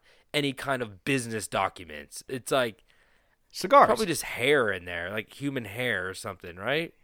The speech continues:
Speaker 2: He could be a traveling cigar salesman.
Speaker 1: Oh, that'd be pretty cool.
Speaker 2: Yeah.
Speaker 1: I should have cracked it open. Um,
Speaker 2: You should have. Did, was it locked?
Speaker 1: I didn't touch it. My fingerprints
Speaker 2: Mm.
Speaker 1: are gonna be all over that thing when they find a severed head in there.
Speaker 2: Well, that's why you burn 'em off first. <laughs>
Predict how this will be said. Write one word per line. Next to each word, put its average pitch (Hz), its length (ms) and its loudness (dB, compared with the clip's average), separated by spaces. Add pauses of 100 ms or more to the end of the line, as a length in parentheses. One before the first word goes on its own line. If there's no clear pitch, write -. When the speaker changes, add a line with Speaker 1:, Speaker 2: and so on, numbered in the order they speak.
(180)
Speaker 2:
He - 80 -20
could 151 160 -6
be 160 140 2
a 127 40 0
traveling 131 540 0
cigar 113 440 -2
salesman. 104 480 -4
Speaker 1:
Oh, 120 60 -2
that'd 120 200 -4
be 151 80 -6
pretty 95 280 -10
cool. 92 400 -10 (640)
Speaker 2:
Yeah. 98 240 -10
Speaker 1:
I 98 60 -14
should - 180 -12
have - 100 -16
cracked 87 360 -10
it 87 120 -20
open. 92 320 -20 (460)
Um, 123 300 0
Speaker 2:
You 160 80 0
should - 260 2
have. 113 300 2
Did, 127 160 0
was 120 160 0
it - 80 -4
locked? 117 480 0 (480)
Speaker 1:
I 170 80 -2
didn't 196 240 -6
touch - 320 -6
it. - 240 -4 (920)
My 170 100 4
fingerprints 196 560 2
Speaker 2:
Mm. 156 40 -4
Speaker 1:
are - 20 -4
gonna 165 100 2
be 165 120 2
all 160 140 8
over 202 140 4
that 147 160 6
thing 139 80 -2
when 131 80 -4
they 123 80 0
find 143 300 0
a 110 40 -2
severed 143 480 -2
head 151 200 0
in 123 140 -4
there. 92 340 -8 (720)
Speaker 2:
Well, 117 160 0
that's 110 160 -4
why 113 80 0
you 113 100 -2
burn 104 240 -6
'em 139 100 -2
off 190 240 -2
first. - 220 -10
<laughs> 135 100 -10